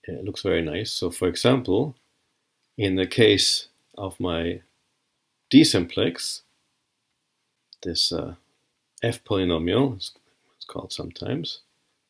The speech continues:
will be now encoded by binomial, uh, coefficients. And I guess I should do a,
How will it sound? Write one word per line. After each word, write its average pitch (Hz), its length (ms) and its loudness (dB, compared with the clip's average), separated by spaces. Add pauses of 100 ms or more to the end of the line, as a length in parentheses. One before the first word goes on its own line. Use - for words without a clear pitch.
(360)
will 101 180 -6
be 92 140 -4
now 85 460 -2 (1900)
encoded 95 460 0
by 90 260 0
binomial, 87 760 -2 (600)
uh, 85 260 -16
coefficients. - 760 -8 (2250)
And 87 380 0
I 92 80 0
guess 92 260 0
I 87 60 0
should 85 300 0
do 90 200 -2
a, 82 220 -4